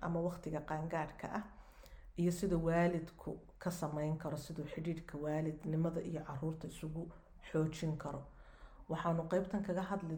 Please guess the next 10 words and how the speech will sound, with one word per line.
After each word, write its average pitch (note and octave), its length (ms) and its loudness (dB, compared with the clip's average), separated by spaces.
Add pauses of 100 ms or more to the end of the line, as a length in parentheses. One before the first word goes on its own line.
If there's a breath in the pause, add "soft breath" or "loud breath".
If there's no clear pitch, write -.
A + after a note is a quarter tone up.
doonaa, D#3 420 2
insha E3+ 400 0
Allah, D#3+ 320 4 (100)
isku - 280 -6
xidhnaanta, E3+ 720 2
isla E3+ 280 2
da'daasaan E3+ 600 4
weli D#3+ 180 2
ku - 120 -8
jirnaa. D#3+ 480 -2